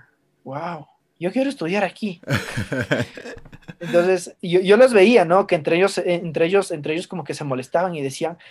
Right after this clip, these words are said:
Speaker 1: "Wow, aquí hasta el perro ladra de una manera distinta". O sea,
Speaker 2: <laughs>
Speaker 1: se reían, ¿no? Y,
Speaker 2: Sí, sí,
Speaker 1: y yo
Speaker 2: sí.
Speaker 1: también como que me, me, me mofaba un poquito con ellos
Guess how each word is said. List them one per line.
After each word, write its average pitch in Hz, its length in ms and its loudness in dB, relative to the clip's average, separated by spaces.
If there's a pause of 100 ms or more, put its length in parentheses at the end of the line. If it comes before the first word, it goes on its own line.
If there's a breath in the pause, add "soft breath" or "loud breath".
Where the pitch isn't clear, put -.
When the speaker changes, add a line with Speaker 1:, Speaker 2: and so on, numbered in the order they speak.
(220 soft breath)
Speaker 1:
"Wow, 202 340 6
aquí 156 220 0
hasta 208 180 0
el 156 140 -2
perro 196 320 6
ladra 165 300 6
de 165 80 2
una 165 120 -2
manera 156 300 4
distinta". 156 600 2
O 127 40 0
sea, 156 300 0
Speaker 2:
<laughs> - 600 -8
Speaker 1:
se 208 80 6
reían, 214 420 6
¿no? 214 240 2 (400 loud breath)
Y, 185 160 0
Speaker 2:
Sí, - 40 -2
sí, 180 80 -4
Speaker 1:
y 165 40 -4
yo 196 100 6
Speaker 2:
sí. - 40 -4
Speaker 1:
también 208 280 4
como 226 200 2
que 190 120 0
me, 175 240 2
me, 180 160 2
me 180 280 0
mofaba 185 460 4
un 220 140 2
poquito 185 400 -2
con 190 180 -2
ellos 196 440 -2